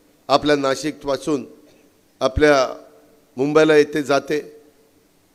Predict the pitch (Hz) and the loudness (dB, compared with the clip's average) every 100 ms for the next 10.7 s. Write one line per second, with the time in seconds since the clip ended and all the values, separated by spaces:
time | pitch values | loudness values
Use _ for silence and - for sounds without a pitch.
0 | _ 139 143 151 151 147 151 147 143 160 | _ -4 0 2 2 0 -2 -2 2 2
1 | 160 151 147 165 151 151 147 151 147 147 | 2 -4 -4 -8 -6 -4 -6 -4 -4 -2
2 | 147 147 - - _ _ _ _ _ _ | -4 -4 -8 -20 _ _ _ _ _ _
3 | _ - 147 156 175 170 170 156 160 151 | _ -6 -6 -4 -4 -4 -6 -6 -6 -6
4 | 156 143 147 143 147 - _ _ _ _ | -4 -2 -2 -4 -10 -14 _ _ _ _
5 | _ _ _ - 147 156 151 156 143 151 | _ _ _ -6 -4 -2 -4 -6 -4 -4
6 | 151 151 151 151 143 - - 127 156 160 | -2 -4 -4 -4 -6 -10 -16 -8 -6 -6
7 | 160 143 156 147 135 151 151 160 - 160 | -10 -8 -8 -6 -2 -2 -2 -8 -8 -12
8 | 151 143 147 147 139 143 143 - _ _ | -8 -6 -4 -6 -6 -8 -10 -14 _ _
9 | _ _ - 156 170 180 175 175 170 165 | _ _ -2 2 2 2 0 -2 -4 -6
10 | 147 139 139 139 135 135 139 | -6 -6 -6 -6 -6 -8 -10